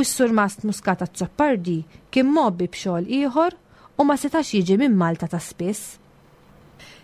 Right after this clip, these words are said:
Kien Muscat Azzoppardi innifsu illi jinduna li kien hemm bżonn ta' bidla fit-tmexxija tal-banda u rrikmanda lil Mikiel Farrugia mir-Rabat Għawdex, missier is-Sur Mast Giuseppe Farrugia,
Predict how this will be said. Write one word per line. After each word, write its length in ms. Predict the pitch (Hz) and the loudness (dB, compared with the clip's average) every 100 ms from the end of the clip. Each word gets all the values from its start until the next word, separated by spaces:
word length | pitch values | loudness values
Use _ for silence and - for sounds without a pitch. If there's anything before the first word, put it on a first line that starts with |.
| - - | -8 2
Kien 300 | 311 339 311 | 2 4 2
Muscat 540 | 220 - 262 285 - | 0 0 0 0 -2
Azzoppardi 680 | 262 - 214 214 254 254 247 269 | -6 -4 -6 0 0 0 0 2
innifsu 560 | 277 302 - - 170 156 - - - - | 2 0 -6 -6 -4 -6 -14 -20 -6 0
illi 280 | 220 233 311 | 2 2 2
jinduna 580 | 302 214 202 196 214 269 - | 2 2 4 4 2 0 -4
li 120 | 220 | -4
kien 200 | 214 226 | 0 2
hemm 100 | 220 | 2
bżonn 380 | 208 269 240 185 | 2 2 2 2
ta' 100 | 180 | 0
bidla 440 | 196 233 262 294 302 | 0 0 0 0 0
fit-tmexxija 680 | 392 359 208 190 - 220 202 | 0 0 0 -2 0 0 2
tal-banda 600 | 202 185 202 185 160 151 151 - _ - - - - - | 2 2 2 0 -2 -6 -8 -16 _ -20 -20 -20 -10 0
u 80 | 240 | 2
rrikmanda 760 | 349 254 254 214 180 175 165 165 | 2 0 0 0 2 2 0 0
lil 200 | 208 277 214 | 0 2 2
Mikiel 380 | 196 - 269 254 | 0 0 -2 0
Farrugia 720 | 254 247 269 208 160 165 151 - | 0 0 0 -2 0 0 -2 -4
mir-Rabat 480 | 269 262 208 208 208 | -2 2 2 0 0
Għawdex, 500 | 220 165 160 156 156 - - - - - - - | 0 0 -2 -4 -6 -10 -14 -20 -20 -20 -6 0
missier 540 | 202 - 254 294 311 | 0 2 0 2 0
is-Sur 380 | 330 - 226 190 | -4 -2 0 2
Mast 460 | 196 196 202 - - 208 | 2 0 -2 -10 -12 -4
Giuseppe 480 | 277 208 202 - 180 | -2 0 0 0 0
Farrugia, 600 | 190 185 190 160 160 | 0 2 0 0 -4